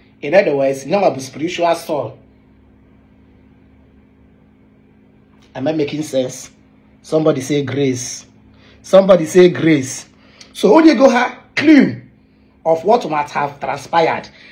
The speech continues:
Now, ndị otu Ebuka Obi, even Ebuka Obi nwe media team. Ebuka Obi recruit to some content creators, nwe followers, na-ekwu okwu.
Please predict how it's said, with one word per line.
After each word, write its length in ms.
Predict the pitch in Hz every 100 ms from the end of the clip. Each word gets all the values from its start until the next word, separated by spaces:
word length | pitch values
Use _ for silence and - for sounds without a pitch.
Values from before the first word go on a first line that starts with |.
| -
Now, 600 | 196 269 381 381 330 180 120 - _ _ _ _ _ _ _ - _ _ _ _ _ _ _ _ -
ndị 220 | 403 415
otu 440 | 349 311 349 359 359 - _ _ _ _ _ _ _ _ _ _ _ _ _ _ _ -
Ebuka 400 | 240 202 208 285
Obi, 400 | 254 196 240 -
even 140 | 349 359
Ebuka 160 | 349
Obi 140 | 311 277
nwe 560 | 254 208 196 175 180 -
media 380 | 180 180 285 -
team. 480 | - 240 143 120 _ _ _ _ _ -
Ebuka 280 | 320 330 302
Obi 160 | 269
recruit 440 | 233 202 202 269 220
to 220 | 196 165
some 320 | - 196 185
content 400 | 226 262 262 240
creators, 480 | 202 208 196 165 -
nwe 280 | 185 208 202
followers, 600 | 285 269 180 139 - _ _ _ -
na-ekwu 420 | 196 208 214 202
okwu. 300 | 202 170